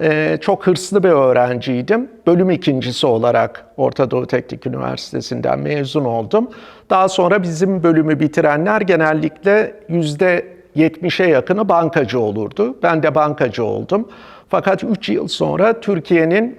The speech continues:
bankacılıkta duayeni sayılan Sayın Erol Aksoy'un kurduğu bir şirkette ikinci adam olarak başladım.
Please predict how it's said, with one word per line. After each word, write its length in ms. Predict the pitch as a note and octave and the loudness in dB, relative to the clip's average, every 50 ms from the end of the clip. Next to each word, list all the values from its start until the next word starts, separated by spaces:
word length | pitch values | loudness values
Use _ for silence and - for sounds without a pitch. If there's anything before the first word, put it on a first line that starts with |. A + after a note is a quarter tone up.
| - - | -4 0
bankacılıkta 800 | D#3 D#3+ E3 E3 D#3+ F3 E3+ - E3+ D#3+ E3+ D#3+ - - E3+ D3+ | 0 0 2 2 0 0 0 0 0 0 -2 -2 0 2 2 4
duayeni 680 | D3+ D3+ D3+ D3+ D3 D3+ D#3 D#3+ E3 E3 F3+ F3+ F3+ - - | 4 4 4 4 4 4 4 2 2 0 0 -4 -4 -8 -8
sayılan 580 | - - D#3 C#3 C#3 C3 C3 D3 E3+ G#3 A#3+ - - - - _ | -4 -2 0 0 0 0 0 0 0 0 -4 -8 -16 -20 -20 _
Sayın 420 | - - - F3+ E3+ E3 E3 E3 E3+ | -12 -4 0 2 4 4 2 2 0
Erol 340 | - - E3 D#3 D3+ D#3 D3+ | 0 0 2 2 2 2 2
Aksoy'un 720 | D#3 D#3+ D#3 D#3 - - E3+ D#3 C3 B2 C3 C3+ C3+ C#3 | 2 0 0 -2 -2 0 0 0 0 0 -2 -4 -6 -8
kurduğu 580 | - - - E3+ E3 D3+ C#3 D#3+ E3+ E3+ D#3 | -8 -4 0 0 2 2 2 2 4 4 2
bir 180 | C#3+ C#3+ C3+ B2+ | 2 0 0 0
şirkette 800 | A#2 - - C#3+ B2+ - - D3 C3+ C3 - - - G#3 A3+ B3 - - - - - - _ _ - | 0 -2 0 -2 -2 0 -2 -2 -2 -2 -2 0 0 0 0 0 -4 -12 -20 -20 -20 -20 _ _ -10
ikinci 720 | - - - F#3+ F3+ F3+ E3+ F#3+ G#3 G#3 G3+ G3+ - - - - - _ _ _ - | -6 -2 0 2 2 2 0 2 2 2 2 0 -2 -10 -20 -20 -20 _ _ _ -2
adam 260 | D#3 D3 C3 D#3 D3 | -2 0 2 2 0
olarak 520 | C#3+ C3 B2 C3 B2+ A#2+ A#2+ A#2+ - - - | 0 0 0 2 2 2 0 0 -2 -2 -2
başladım. 680 | C3 A#2+ A2+ - - - A#2 A2+ B2 - G3 G#3+ A#3+ | 0 0 0 -2 -4 -4 -4 -4 -2 -2 -2 -4 -4